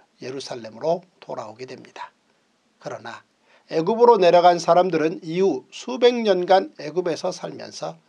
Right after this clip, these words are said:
또다시 출애굽 이전 세대들처럼 노예가 됩니다. 예레미야를 통한 하나님의 경고를 무시하고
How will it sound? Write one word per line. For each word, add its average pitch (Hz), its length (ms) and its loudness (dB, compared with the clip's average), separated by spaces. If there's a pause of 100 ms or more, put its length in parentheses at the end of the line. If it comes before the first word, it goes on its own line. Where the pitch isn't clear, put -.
(140)
또다시 - 580 -4 (460)
출애굽 185 480 -2
이전 202 400 -4
세대들처럼 160 1040 -8
노예가 120 500 -14
됩니다. - 540 -18 (880)
예레미야를 131 540 -8
통한 165 360 2
하나님의 196 480 4
경고를 165 400 -2
무시하고 170 680 2